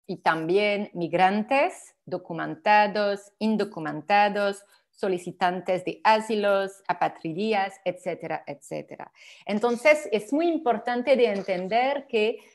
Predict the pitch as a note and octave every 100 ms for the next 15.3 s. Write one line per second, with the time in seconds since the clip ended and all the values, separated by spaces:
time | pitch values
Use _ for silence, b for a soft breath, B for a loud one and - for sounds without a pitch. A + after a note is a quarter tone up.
0 | B _ - F#3 F3 F3 F3 E3+ E3 D#3+
1 | G3 A#3 B3+ - F#3 F3 E3 F3+ F3+ G3
2 | G3 F3 D3+ - A#3 C4 C4+ B3+ - G3+
3 | A#3+ B3 A#3+ - G#3 F3+ F3+ F#3+ G3 -
4 | A3 A3 G3+ G3 F#3 F#3+ A3 A#3 - B3+
5 | B3+ C4 _ _ _ - F#3+ F#3+ F#3+ -
6 | - _ - G3 F3 F3 G3 - F#3 -
7 | G#3+ F#3 E3+ F#3+ A3 B3+ C4 - G#3+ G#3
8 | G3 F#3+ - A3 A3+ A3+ A#3+ A3+ G#3 G3
9 | F#3 - F#3 F3 G3 G#3 G#3 - A3+ A3
10 | A#3 G#3+ G#3+ G#3+ G#3 F3+ - A#3 G3+ D#3
11 | - G3 - G3 G3 F#3+ F#3 F3 F3+ E3
12 | E3+ F3 D3+ C#3+ - - - F#3+ F#3 -
13 | G#3+ B3+ A#3+ G#3 F#3+ F#3+ G#3+ F#3+ F3+ D#3
14 | - F#3+ D3+ D3 F3+ F3+ G3+ F#3+ E3+ E3+
15 | - G3+